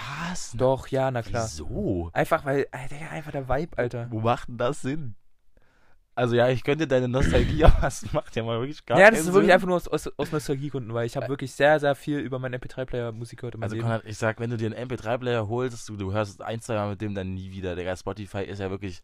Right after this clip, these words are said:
Speaker 1: um Weiten besser als ein scheiß M P drei Player. Also ich gönn dir ja wirklich deine Nostalgie und oh ja, toll, toll, aber bitte.
Speaker 2: Okay.
Speaker 1: Würdest, würdest, sei mal ehrlich zu dir, würdest du
Speaker 2: Ja,
Speaker 1: mit einem
Speaker 2: wenn
Speaker 1: M P drei Player Musik hören?
Speaker 2: Weiß ich nicht.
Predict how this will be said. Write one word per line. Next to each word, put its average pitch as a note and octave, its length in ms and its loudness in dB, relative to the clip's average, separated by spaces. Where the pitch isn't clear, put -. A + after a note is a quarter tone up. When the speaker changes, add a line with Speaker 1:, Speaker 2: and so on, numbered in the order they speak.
Speaker 1:
um F#2 180 -6
Weiten F#2+ 320 -4
besser F#2 300 -10
als E2+ 160 -10
ein - 20 -10
scheiß F2 220 -12
M D2+ 100 -18
P D#2+ 80 -16
drei - 220 -14
Player. D2 260 -14
Also G2 100 -4
ich F#2+ 80 -8
gönn B2+ 160 0
dir C#3 80 0
ja A#2+ 120 2
wirklich A2+ 200 -6
deine G#2 160 -6
Nostalgie G2+ 520 -8
und E2+ 140 -10
oh G#2 220 -2
ja, F#2+ 140 -4
toll, G2 320 -6
toll, G#2 320 -6
aber D2+ 240 -10
bitte. - 200 -8
Speaker 2:
Okay. A#2 180 -6
Speaker 1:
Würdest, - 260 -8
würdest, A2+ 300 -2
sei G#2+ 100 -4
mal G2 120 -4
ehrlich D#2+ 200 -6
zu - 100 -16
dir, D#2+ 120 -10
würdest G2 220 -8
du B2+ 40 -2
Speaker 2:
Ja, C3+ 140 8
Speaker 1:
mit D3 60 2
einem E3 80 2
Speaker 2:
wenn F#2+ 60 -4
Speaker 1:
M F2+ 40 -4
P F#2+ 60 -4
drei F#2+ 200 0
Player F#2 200 -4
Musik D#2+ 280 -8
hören? E2+ 200 -8
Speaker 2:
Weiß F#2+ 180 -8
ich F2+ 80 -12
nicht. F2+ 200 -12